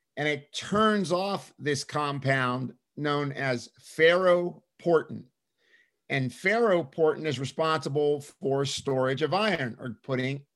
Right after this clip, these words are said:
ferritin, getting it into your bone marrow, sending the signal for ferritin to your kidneys. So you make erythropoietin, so you make new red blood cells. And so one of the hallmark traits of people that are overtrained and,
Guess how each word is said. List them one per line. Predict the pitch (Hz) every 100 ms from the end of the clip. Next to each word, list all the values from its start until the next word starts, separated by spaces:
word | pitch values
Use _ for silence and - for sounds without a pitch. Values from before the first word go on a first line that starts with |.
| _ _ _ _ _
ferritin, | - 196 202 139 - 117 123 135 _ _ _
getting | 143 127
it | 131
into | 123
your | 117 110
bone | 135 196
marrow, | 190 185 170 170 139 _ _ _ -
sending | - - 170 170 165 156 -
the | 123
signal | - 175 165 165 160
for | -
ferritin | 120 - 147 147 143 143 135
to | 123
your | 113
kidneys. | 107 175 180 175 151
So | 139
you | 123
make | 120 120 117 -
erythropoietin, | 123 127 127 113 123 131 214 196 196
so | -
you | 123
make | 113 120 120
new | 113 107
red | - 110 110
blood | 156 185
cells. | 180 170 160 139 - _ _ _ _ _ _ _ _
And | 151 151
so | 170 156
one | 143 180
of | 196
the | 170
hallmark | 165 170 156 139
traits | 160 151 143
of | 131
people | - 147 143 135
that | 131
are | 123 120
overtrained | 151 151 135 139 139 135 127
and, | 117